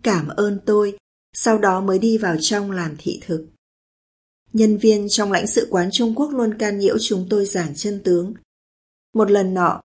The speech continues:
tổng lãnh sự đi ra và muốn chúng tôi rời đi.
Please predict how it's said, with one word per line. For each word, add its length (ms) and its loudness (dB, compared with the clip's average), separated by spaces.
tổng 220 4
lãnh 180 -2
sự 300 2
đi 160 2
ra 260 0
và 140 -2
muốn 300 -4
chúng 300 -2
tôi 180 2
rời 280 0
đi. 280 -2